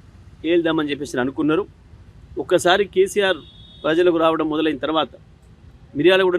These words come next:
నుంచి వరంగల్ చేరుకునే వరకే ఆరు యాత్రలతోనే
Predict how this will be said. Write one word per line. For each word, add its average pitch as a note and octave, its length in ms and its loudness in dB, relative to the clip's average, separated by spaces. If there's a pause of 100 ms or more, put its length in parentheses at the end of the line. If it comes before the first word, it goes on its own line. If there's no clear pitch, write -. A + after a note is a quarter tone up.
నుంచి F3 240 -4 (1040)
వరంగల్ F3 440 4
చేరుకునే F3+ 380 2
వరకే E3 260 -4 (840)
ఆరు E3 140 4 (100)
యాత్రలతోనే F#3+ 680 0